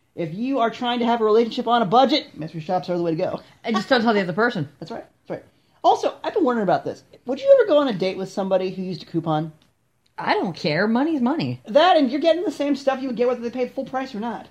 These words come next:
Speaker 2: Yeah, who cares about a coupon?
Speaker 1: That's right. If somebody else is paying, yours is still free whether it's free or not.
Speaker 2: Yeah.
Speaker 1: So it's free to you. It's weird,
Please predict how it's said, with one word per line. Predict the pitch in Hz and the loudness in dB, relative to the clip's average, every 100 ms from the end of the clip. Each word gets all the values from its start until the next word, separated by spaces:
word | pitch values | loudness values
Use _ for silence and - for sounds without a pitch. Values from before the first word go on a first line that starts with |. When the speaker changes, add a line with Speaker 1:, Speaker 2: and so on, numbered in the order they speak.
| - | -8
Speaker 2:
Yeah, | 359 | -4
who | 247 | -2
cares | 349 339 349 | -2 -2 0
about | 214 | 0
a | |
coupon? | - 277 214 240 | 0 -2 -2 -4
Speaker 1:
That's | 226 240 | -6 0
right. | 254 | 0
If | 180 | 0
somebody | 277 302 | 2 2
else | 285 | 0
is | |
paying, | 240 269 285 311 277 - | -4 -2 2 2 0 -4
yours | 240 339 | -4 -4
is | 349 | -4
still | 285 247 | -4 -4
free | - 294 262 | -6 -6 0
whether | 220 214 | 2 2
it's | 196 - | -2 -6
free | - 247 | -6 -4
or | 214 | -4
not. | 202 190 151 _ _ _ | -4 -6 -10 _ _ _
Speaker 2:
Yeah. | 202 285 - _ _ _ _ _ _ _ | -2 -2 -4 _ _ _ _ _ _ _
Speaker 1:
So | - | -14
it's | 156 | -8
free | 247 226 151 - | 2 2 2 -4
to | 147 | -8
you. | 139 - _ _ _ _ _ _ | -8 -12 _ _ _ _ _ _
It's | _ | _
weird, | 143 131 - | -10 -8 -10